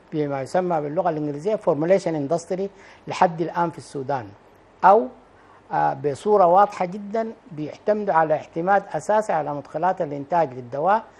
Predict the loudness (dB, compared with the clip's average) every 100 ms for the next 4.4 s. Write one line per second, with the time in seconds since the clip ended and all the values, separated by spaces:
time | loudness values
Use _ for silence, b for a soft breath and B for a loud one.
0 | B _ -6 2 2 2 -2 -8 -12 -16
1 | -18 _ _ B B B B 2 2 2
2 | 0 0 2 2 -2 -4 -4 0 0 0
3 | -2 -2 -4 -6 -8 -6 -2 -2 0 -2
4 | -4 -6 -8